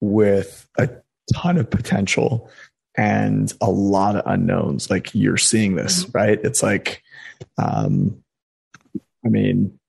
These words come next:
Speaker 1: you know, you're dating the, the fun chick who, like, is gonna be a lot of fun sometimes. And also you're gonna be like, "Oh my God, like, what's happening?" Um,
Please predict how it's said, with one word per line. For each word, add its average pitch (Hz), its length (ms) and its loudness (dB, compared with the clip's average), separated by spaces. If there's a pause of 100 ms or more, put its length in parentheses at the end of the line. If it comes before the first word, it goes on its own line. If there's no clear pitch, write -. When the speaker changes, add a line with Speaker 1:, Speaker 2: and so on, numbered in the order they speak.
Speaker 1:
you 107 140 4
know, 101 420 0
you're 104 300 4
dating 104 500 2
the, 98 340 -2 (180)
the - 140 0
fun 104 340 0
chick - 400 0
who, 101 460 0
like, 98 400 0 (420)
is 104 140 -4
gonna 104 160 0
be 98 80 2
a 98 40 2
lot 104 140 2
of 110 60 -4
fun 110 180 0
sometimes. 113 540 0
And 110 100 -2
also 98 320 0
you're 98 120 0
gonna 95 120 0
be 95 60 0
like, - 180 -4
"Oh 104 80 0
my 104 140 2
God, - 360 -2
like, 101 220 -2
what's 92 300 2
happening?" 104 440 -2 (460)
Um, 95 460 2